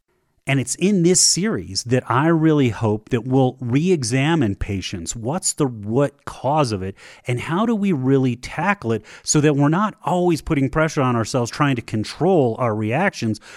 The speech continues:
but that we actually see change from the inside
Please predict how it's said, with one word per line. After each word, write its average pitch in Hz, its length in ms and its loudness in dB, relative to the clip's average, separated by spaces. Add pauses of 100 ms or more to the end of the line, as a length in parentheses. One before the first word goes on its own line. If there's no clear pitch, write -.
(140)
but 143 160 0
that 143 160 -2
we 143 160 -4
actually 156 460 -6
see 156 260 -4
change 131 640 -2
from 113 320 -2
the 107 240 -4
inside 92 680 -4